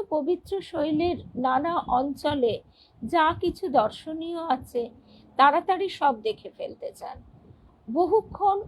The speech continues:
ঘোরাফেরার পর সাহেব পথ হারিয়ে ফেললেন। আশ্রমে ফেরবার আর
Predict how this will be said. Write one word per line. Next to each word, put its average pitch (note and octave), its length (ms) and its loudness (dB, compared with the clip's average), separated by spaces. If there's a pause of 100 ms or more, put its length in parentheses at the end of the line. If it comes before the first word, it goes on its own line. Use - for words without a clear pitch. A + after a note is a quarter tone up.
(160)
ঘোরাফেরার D#4+ 640 -2
পর G#3+ 360 0 (420)
সাহেব E4 580 0 (360)
পথ D4+ 320 4
হারিয়ে G3+ 300 -4
ফেললেন। - 520 -12 (440)
আশ্রমে C#4+ 560 0
ফেরবার C#4+ 560 2 (420)
আর C4 220 6